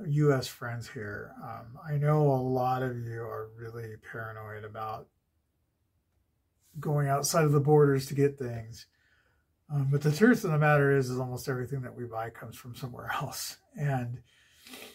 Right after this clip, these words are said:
so ordering it direct yourself shouldn't really be a big deal. Um, Hannett's is always good, and they have lots of, they got a lot of stuff.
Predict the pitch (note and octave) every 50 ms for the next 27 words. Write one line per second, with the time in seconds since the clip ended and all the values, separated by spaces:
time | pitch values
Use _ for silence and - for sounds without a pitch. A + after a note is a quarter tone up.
0 | _ _ _ _ _ _ _ _ - - - D#3+ C#3+ D3 D#3 E3 E3 E3+ E3 D#3
1 | D3+ D3 D3 C3+ C3+ C#3 C3+ C3+ C3 C3 - C3+ A#2 - - B2+ A#2 A2+ A2 G#2+
2 | - - - - - - C#3 C3 B2+ A#2+ A#2 A#2 A2+ A2 G#2+ A2+ G#2+ G#2 G#2 A2
3 | G#2+ G#2 - - G#2+ G#2+ G#2 G#2 G#2 - - _ _ _ _ _ _ _ _ _
4 | - D3+ C#3+ C3+ B2+ A#2 G#2 G2+ G#2 A2+ - _ _ _ _ _ _ _ _ _
5 | _ _ _ _ _ _ _ _ _ _ _ _ _ _ _ _ _ _ _ _
6 | _ - _ _ _ _ _ _ _ _ _ _ _ _ _ _ _ _ _ _
7 | _ _ _ _ _ _ _ _ _ _ - A#2 B2 D#3 D#3+ D#3+ E3 E3+ F3 E3
8 | - - F3+ D#3 C#3+ D#3 C#3+ C3 C#3+ D3 D3 C#3 - - D3+ D3 C3+ B2 A#2 A2
9 | A2 B2 - - - D3 D3 C#3 C#3 C#3+ C#3+ C#3 D3 D3 C3+ B2+ A#2+ A#2+ B2 B2
10 | B2 B2+ C3 C#3 C#3 - - - - - - C#3 C3 C3 B2+ B2+ B2 B2 C3 -
11 | _ - D3+ D#3 G3 G3+ F3+ B2 A2 G#2 G2+ G#2+ G#2 A2 G#2+ - - - - -
12 | - - - - _ _ _